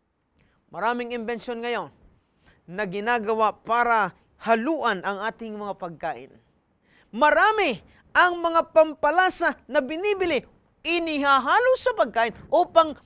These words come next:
mas masarap ang pagkain. Pero gusto kong sabihin sa inyo, na ang U S drug industry ay nagkaroon ng pag-aaral tungkol sa twenty-five thousand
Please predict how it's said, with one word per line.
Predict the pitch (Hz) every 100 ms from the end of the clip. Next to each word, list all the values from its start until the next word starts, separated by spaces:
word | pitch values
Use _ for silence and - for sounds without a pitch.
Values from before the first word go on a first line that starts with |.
| -
mas | 320 415 - - 392
masarap | 403 403 415 285 -
ang | 208 202
pagkain. | 196 175 143 131 - _ _ _ _ _ _
Pero | 208 226
gusto | 220 - 220
kong | 254
sabihin | 247 247 269 262
sa | 254
inyo, | 247 190 - _ _ _ _ _ _ _ -
na | 190
ang | 202 202
U | 339
S | 320
drug | - 285 254 - _
industry | 302 320 220 196 - - 120 _ -
ay | 240
nagkaroon | 247 180 240 226 240 285 277 247 _ _ -
ng | 208 269 269
pag-aaral | 254 220 202 262 269 233 - _ -
tungkol | 247 247 - 247 240
sa | - 220
twenty-five | _ 277 349 381 370 302 294 277 240 -
thousand | - 330 330 - 311 294